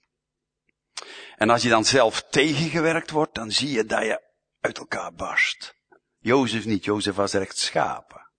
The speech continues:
Hij hield van Maria. Hij zegt, "Hoe kan ik deze vrouw een toekomst geven?" En hij zegt, "Ik ben bereid mijn toekomst op te geven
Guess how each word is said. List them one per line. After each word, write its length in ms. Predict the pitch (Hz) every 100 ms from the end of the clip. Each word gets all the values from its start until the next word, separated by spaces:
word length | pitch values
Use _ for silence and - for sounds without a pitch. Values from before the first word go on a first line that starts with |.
| _ _ _ _ _ _
Hij 140 | - 90
hield 340 | 87 120 101
van 160 | 101 87
Maria. 480 | 87 120 82 - _ _ _ _ _ _ _ _ - - - - _
Hij 120 | -
zegt, 240 | 101 113 -
"Hoe 400 | 107 139 135 -
kan 260 | - 123
ik 180 | 98 -
deze 360 | 131 127 104 95
vrouw 600 | 104 113 98 87 82 -
een 180 | 95 -
toekomst 480 | 180 - 80 82 -
geven?" 420 | - - - _ _ _ _ _ _ _ _ _ _ _
En 140 | 92
hij 80 | 92
zegt, 280 | 95 95 -
"Ik 100 | 107
ben 160 | 104 90
bereid 600 | 98 110 113 147 - - - _
mijn 280 | 113 120 113
toekomst 560 | 139 - 117 101 -
op 200 | - 180
te 100 | 131
geven 500 | 98 92 90 - -